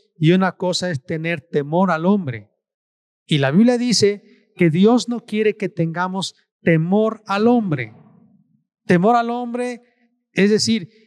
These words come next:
no quiero que se enoje, entonces voy a ser condescendiente en sus ideas.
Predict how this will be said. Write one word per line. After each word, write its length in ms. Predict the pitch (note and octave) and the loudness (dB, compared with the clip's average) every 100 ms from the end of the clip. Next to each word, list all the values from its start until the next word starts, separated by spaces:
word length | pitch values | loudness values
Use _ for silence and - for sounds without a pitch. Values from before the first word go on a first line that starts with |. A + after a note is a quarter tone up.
| _ _ _ | _ _ _
no 220 | D#3+ E3+ | 0 0
quiero 260 | G#3 A3 G#3+ | 0 -2 -2
que 100 | A3 | -6
se 120 | G#3+ | -6
enoje, 500 | G#3 A3+ G#3 C3+ A2+ _ _ _ _ _ | -4 -4 -4 -10 -10 _ _ _ _ _
entonces 580 | D3 F3 F3+ F#3+ - - _ _ | -2 0 -2 -4 -10 -18 _ _
voy 280 | C3 D#3+ F#3 | 0 2 2
a 120 | F3+ | 0
ser 380 | - F#3+ F#3 F3 | -4 -2 -2 -4
condescendiente 1300 | - F3 E3 - F3 E3+ G3 G3+ G3+ G3 - _ _ _ | -4 -2 -2 -6 -6 -6 -6 -4 -4 -4 -8 _ _ _
en 180 | E3+ D#3+ | -4 -2
sus 240 | F3+ - | -6 -6
ideas. 640 | F3+ G3+ D#3 - - _ | 0 0 0 -4 -18 _